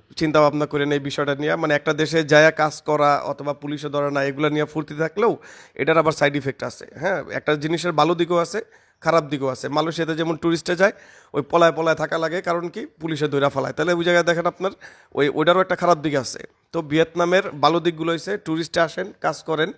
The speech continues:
আহ, পুলিশ অনেকের ধরে, অনেকের ধরে না, আচ্ছা, যাই হোক, এটা নিয়ে কোনো সমস্যা নেই, এটা ভালো দিক। আর খারাপ দিকটা হইছে আপনি এখান থেকে বের হইতে পারবেন না, এটা থেকে বের হইতে হইলে অনেক কাঠখড় পোড়াইতে হইব। হুম, তো এটা একটু মাথায় রাখেন।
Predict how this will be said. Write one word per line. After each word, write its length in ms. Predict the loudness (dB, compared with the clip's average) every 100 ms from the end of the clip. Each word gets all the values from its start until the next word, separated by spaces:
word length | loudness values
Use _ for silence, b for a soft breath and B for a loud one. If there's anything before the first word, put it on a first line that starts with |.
| B B B B
আহ, 120 | -2 -2
পুলিশ 360 | 0 -2 0
অনেকের 440 | 0 2 2 2 4
ধরে, 240 | 2 2
অনেকের 380 | -2 -2 -2 0
ধরে 200 | -2 -2
না, 80 | -4
আচ্ছা, 180 | -4
যাই 220 | -2 0 0
হোক, 120 | -2 -4
এটা 200 | -2 0
নিয়ে 180 | 0
কোনো 340 | 0 0 0 0
সমস্যা 400 | -2 -2 -2 -2
নেই, 80 | 0
এটা 120 | 2
ভালো 220 | 2 0
দিক। 160 | -2 -12 B B B B
আর 160 | 0
খারাপ 280 | 2 2 2
দিকটা 280 | 2 -6 -6
হইছে 260 | -6 -4 -6
আপনি 260 | -6 -6
এখান 160 | -6 -6
থেকে 140 | -6
বের 180 | -6 -8
হইতে 180 | -8 -8
পারবেন 340 | -10 -10 -14
না, 80 | -14 -10
এটা 180 | -6 -4
থেকে 180 | -2 -2
বের 200 | 2 0
হইতে 260 | 0 -4
হইলে 160 | -4 -2
অনেক 320 | 0 0 -2
কাঠখড় 320 | -4 -6 -6
পোড়াইতে 380 | -6 -4 -4 -4
হইব। 240 | -12 -12 -18 -14
হুম, 180 | -10 -10 -10 B B B B B B
তো 140 | -2 0
এটা 200 | 2 0
একটু 220 | -2 -2
মাথায় 300 | -2 0 0
রাখেন। 360 | 0 -4 -8